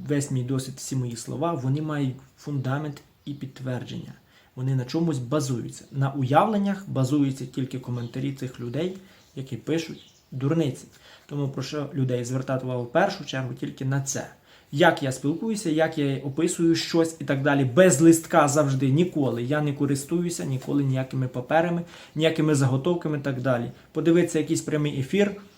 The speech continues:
люди, які ставлять мені питання, вони зразу бачать, що я не читаю ні звідки, я говорю все з башки. Бо завчити — це завчити, це головне розуміти. А ще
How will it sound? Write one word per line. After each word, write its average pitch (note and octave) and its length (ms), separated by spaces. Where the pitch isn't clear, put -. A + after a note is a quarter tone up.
люди, D#3 240
які D3 280
ставлять C#3 340
мені C3 180
питання, F3 420
вони C#3+ 160
зразу D#3 320
бачать, D3+ 320
що C#3+ 100
я C#3+ 160
не D#3 120
читаю D#3+ 420
ні C3+ 100
звідки, E3+ 340
я C#3+ 100
говорю C3 280
все D3 220
з C3 60
башки. C3+ 420
Бо D3 380
завчити — D#3 720
це A#2+ 140
завчити, D3+ 580
це D#3 140
головне D#3 300
розуміти. D#3 580
А C3 120
ще C3 220